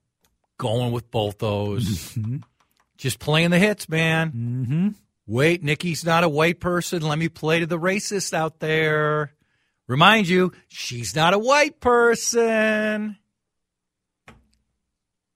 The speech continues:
Speaker 1: We ab-, how could you say we were anything but a racist country when until eighteen sixty fill in the blank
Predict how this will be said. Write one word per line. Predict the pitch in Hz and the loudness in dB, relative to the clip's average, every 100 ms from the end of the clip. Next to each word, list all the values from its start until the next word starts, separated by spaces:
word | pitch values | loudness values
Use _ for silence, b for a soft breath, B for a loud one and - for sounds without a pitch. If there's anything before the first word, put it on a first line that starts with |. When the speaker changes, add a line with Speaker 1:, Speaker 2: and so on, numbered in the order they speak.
| _ _ _ _ _ | _ _ _ _ _
Speaker 1:
We | - - | -16 -12
ab-, | 208 233 - | -8 -8 -8
how | - 277 311 | -2 0 2
could | 349 302 | 0 -2
you | 302 | -2
say | - - 269 285 | -2 0 0 0
we | 262 | -2
were | 240 247 | -2 -4
anything | - 233 285 285 240 294 240 | -2 0 0 -2 -2 -2 -2
but | 139 - 233 262 - | 0 4 6 4 4
a | 196 | 2
racist | 190 175 214 302 - 403 - - | 4 4 2 2 2 2 0 -2
country | - 262 240 - 180 104 - _ _ _ _ _ | 0 0 0 -2 -2 -4 -16 _ _ _ _ _
when | 180 214 | 0 2
until | 226 - 233 220 | 2 2 0 0
eighteen | 196 254 - 262 254 240 | -2 -4 -6 -6 -4 -2
sixty | - - 233 - 233 | -4 -4 -6 -6 -6
fill | - - 254 247 | -6 2 2 2
in | 247 220 | 2 2
the | |
blank | 156 156 175 269 277 240 - - | 0 -2 0 2 2 0 -8 -18